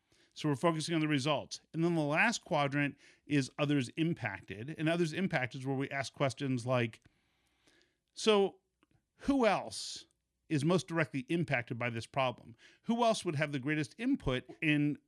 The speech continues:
how we measure the results of this solution?" See, by doing that, what we're doing is we're getting information that allows us to determine, A, is this important to the client? And B, we're getting great information that we can then reach back out to. So now,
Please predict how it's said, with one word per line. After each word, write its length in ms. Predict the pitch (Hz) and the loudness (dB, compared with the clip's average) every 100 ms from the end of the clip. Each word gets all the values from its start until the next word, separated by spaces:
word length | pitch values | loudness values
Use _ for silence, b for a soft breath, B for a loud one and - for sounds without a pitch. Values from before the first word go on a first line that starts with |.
| - | -14
how 220 | - 180 | -2 0
we 180 | 165 156 | 4 6
measure 560 | 127 151 196 156 131 120 | 6 6 4 2 0 -2
the 140 | 127 | 0
results 420 | 131 120 185 180 | 0 0 -2 -2
of 120 | 131 | -4
this 140 | 113 113 | -4 -6
solution?" 460 | 131 139 160 - - _ _ _ _ _ b b b b b | -4 -2 -2 -6 -10 _ _ _ _ _ b b b b b
See, 140 | - | 0
by 160 | 208 226 | 4 4
doing 340 | 170 262 269 | 4 4 4
that, 200 | 208 170 | 4 0
what 120 | 180 | 0
we're 80 | 190 | 0
doing 200 | 185 220 | 2 2
is 140 | 196 147 | 0 0
we're 140 | 175 | 0
getting 220 | 196 190 | 0 0
information 880 | 202 202 190 160 170 - 165 143 135 b b b | -2 -2 0 2 2 2 0 0 0 b b b
that 100 | 165 | -2
allows 520 | 165 160 165 190 180 | -2 -2 -2 0 0
us 120 | 180 | -2
to 160 | - 151 | -2 -2
determine, 560 | 135 139 - 190 151 147 - | -2 -4 -4 0 0 0 0
A, 460 | 156 160 202 233 - - | 2 4 2 -2 -8 -6
is 140 | 151 | -4
this 140 | 151 - | -2 0
important 420 | 131 - 196 175 | 0 0 -2 -2
to 40 | |
the 80 | 117 | -4
client? 460 | 110 110 101 107 147 _ _ b b b b | -4 -8 -8 -10 -16 _ _ b b b b
And 260 | 190 175 135 | 2 2 2
B, 400 | 277 302 196 185 | 4 6 4 4
we're 160 | 165 | 2
getting 340 | 165 175 170 151 | 4 4 4 2
great 320 | 139 220 269 | 2 2 4
information 840 | 226 - 143 131 117 143 131 139 - _ _ | 0 0 0 2 2 0 2 0 -2 _ _
that 200 | 160 156 | -4 -2
we 160 | 160 196 | 0 0
can 180 | 208 180 | 2 2
then 220 | 165 151 | 2 2
reach 240 | 131 - | 0 0
back 200 | 143 143 | -2 0
out 240 | 165 196 170 | 0 -2 -6
to. 240 | 123 98 | -6 -6
So 140 | - 190 | -4 0
now, 460 | 226 285 262 240 | 2 2 2 -2